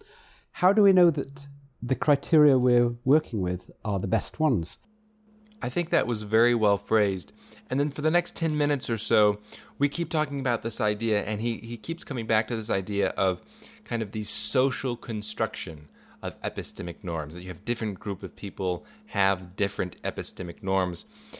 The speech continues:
Speaker 2: And I kept trying to say, "Well, does that matter? Can we have a set of epistemic norms that is just simply objectively superior to another set of epistemic norms, even if those other people aren't persuaded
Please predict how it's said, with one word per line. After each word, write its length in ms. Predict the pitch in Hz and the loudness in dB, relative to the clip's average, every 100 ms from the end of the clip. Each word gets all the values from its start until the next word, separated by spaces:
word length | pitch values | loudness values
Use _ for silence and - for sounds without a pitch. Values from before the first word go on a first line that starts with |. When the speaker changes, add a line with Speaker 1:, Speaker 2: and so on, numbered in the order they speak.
| - | -8
Speaker 2:
And 140 | 117 117 | -2 -2
I 80 | |
kept 240 | 113 156 - | 0 -2 -2
trying 160 | 135 | -2
to 40 | 123 | 0
say, 200 | - 113 | 0 -2
"Well, 380 | 104 110 107 101 | 0 2 2 2
does 240 | 110 101 | -4 -2
that 220 | 98 - | -2 -2
matter? 380 | 110 113 98 - - | 0 2 2 -4 -4
Can 220 | 127 123 | 0 2
we 80 | 113 | 2
have 280 | 113 160 165 | 2 2 2
a 60 | |
set 220 | 139 139 | 0 2
of 80 | 123 | 2
epistemic 500 | 113 113 - 113 110 | 0 -2 -4 -4 -4
norms 220 | 107 104 | -2 0
that 100 | 101 | 0
is 120 | 95 92 | -4 -6
just 340 | - 123 - | -6 -2 0
simply 400 | - 123 107 107 | 0 0 -2 -2
objectively 760 | - 95 95 107 107 110 98 101 | 0 -2 0 0 0 -4 -6 -4
superior 920 | - - - - 135 135 123 110 104 - - - - | -4 -6 -8 -6 0 2 2 2 0 -4 -20 -18 -6
to 300 | 110 104 95 | -2 -2 -2
another 320 | 101 123 156 | 0 2 2
set 180 | - 113 | 2 0
of 60 | 104 | 2
epistemic 580 | 98 95 - 95 92 | 0 -2 -6 -6 -6
norms, 360 | 95 90 87 87 - - | -2 0 -2 -4 -12 -6
even 200 | 165 180 | -4 -2
if 120 | 165 | -2
those 180 | 156 131 | 0 0
other 140 | 123 | 0
people 340 | 117 117 113 - | -2 -4 -6 -4
aren't 320 | 110 127 131 | -2 -2 -4
persuaded 840 | - 90 - - 147 208 127 78 | -8 -6 -6 -2 0 2 0 -6